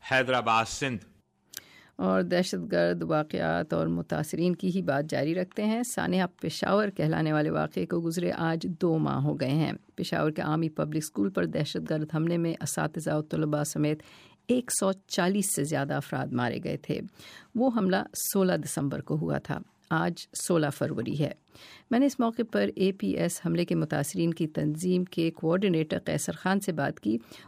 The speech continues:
Speaker 2: اور ان سے پوچھا کہ فوج نے، آ، بتایا ہے کہ اس حملے کی منصوبہ بندی میں ملوث نو افراد ہلاک ہو چکے ہیں اور بارہ افراد کو حراست میں لیا گیا ہے، تو کیا ان کی تنظیم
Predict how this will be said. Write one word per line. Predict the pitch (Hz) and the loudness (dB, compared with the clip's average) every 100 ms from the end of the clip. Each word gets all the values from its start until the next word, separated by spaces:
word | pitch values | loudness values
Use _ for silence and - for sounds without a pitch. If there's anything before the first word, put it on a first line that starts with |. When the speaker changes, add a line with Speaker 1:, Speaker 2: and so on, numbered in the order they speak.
| - | -2
Speaker 2:
اور | 254 | 4
ان | 285 | 4
سے | 294 | 2
پوچھا | 269 214 202 226 | -2 -2 0 0
کہ | 208 214 | 2 -2
فوج | - 185 185 196 - | 0 2 2 2 0
نے، | 185 185 190 185 - - _ | 2 4 2 -2 -20 -20 _
آ، | - 165 165 | -2 2 2
بتایا | 160 165 170 156 180 190 | 2 0 2 4 4 4
ہے | 190 190 | 4 2
کہ | 185 175 170 | 2 2 2
اس | 180 180 | 0 0
حملے | 170 175 | 2 2
کی | 185 | 2
منصوبہ | 165 156 - 165 | 2 2 2 0
بندی | 156 165 196 | 2 2 4
میں | 208 | 4
ملوث | 175 156 151 156 180 - | 4 4 2 2 0 2
نو | 165 160 | 2 4
افراد | 156 - 147 156 143 | 2 0 -2 -2 -2
ہلاک | 147 143 180 | 0 0 2
ہو | 214 | 0
چکے | 208 220 220 | 0 -2 2
ہیں | 226 | 4
اور | 247 | 2
بارہ | 214 214 226 | 0 2 2
افراد | 202 190 165 | 2 0 -2
کو | 165 - | -2 0
حراست | 185 190 165 135 156 - | 2 4 2 0 -4 -2
میں | 151 | 0
لیا | 143 131 | 2 2
گیا | 147 - 151 | 2 0 2
ہے، | - - - - - _ _ | 0 -4 -14 -20 -20 _ _
تو | 285 | -6
کیا | - 294 269 - | 0 2 2 2
ان | 196 | 0
کی | 190 208 196 | 2 0 0
تنظیم | 190 175 165 165 185 | 0 0 2 2 2